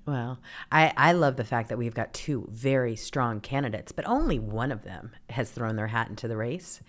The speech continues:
and that is President Trump. And I think that what President Trump really needs to focus on right now is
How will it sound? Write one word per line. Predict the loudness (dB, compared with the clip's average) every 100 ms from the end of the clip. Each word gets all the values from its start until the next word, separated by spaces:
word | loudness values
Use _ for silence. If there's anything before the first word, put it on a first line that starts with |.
| -20 -12 0
and | 4
that | 4 4
is | 0 -6
President | -6 -4 -6 -10
Trump. | -8 -6 -6 -10 -16 -16 2
And | 4 6 4 0
I | -2
think | 0 -2 0
that | -2
what | -2 -6
President | -4 -2 -4 -8
Trump | -6 -8 -6
really | -4 -2 0 0
needs | -2 -6 -8
to | -8
focus | -8 -8 -6 -2
on | 0 0
right | -2 -2
now | -4 -2 -4 -8 -18 -20 0
is | 4 6 6 2